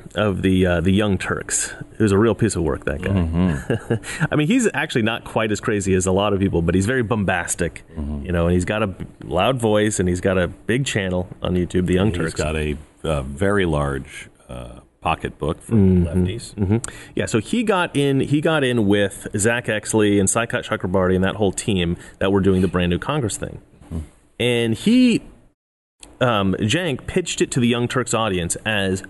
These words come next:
Speaker 1: Justice Democrat. So he, he had, either he had a similar idea or he took that idea and, or something happened where they had a parallel idea.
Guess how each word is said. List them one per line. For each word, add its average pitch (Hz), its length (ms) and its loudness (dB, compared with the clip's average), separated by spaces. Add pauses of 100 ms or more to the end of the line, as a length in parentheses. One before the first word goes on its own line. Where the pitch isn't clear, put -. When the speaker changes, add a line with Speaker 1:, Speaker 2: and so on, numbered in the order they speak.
(120)
Speaker 1:
Justice - 400 -4
Democrat. - 540 -6
So 101 80 0
he, 175 300 2 (220)
he 208 160 4
had, 208 380 0 (160)
either 220 280 2
he 185 100 4
had 170 100 2
a 127 60 0
similar 165 360 2
idea 143 380 4
or 95 140 4
he 92 60 2
took 170 240 -2
that 160 160 0
idea 135 520 2
and, 104 220 -2 (220)
or - 60 0
something 185 360 -2
happened 135 320 -2
where 120 100 4
they 113 80 2
had 113 120 0
a 104 80 2
parallel 120 600 2
idea. 104 380 2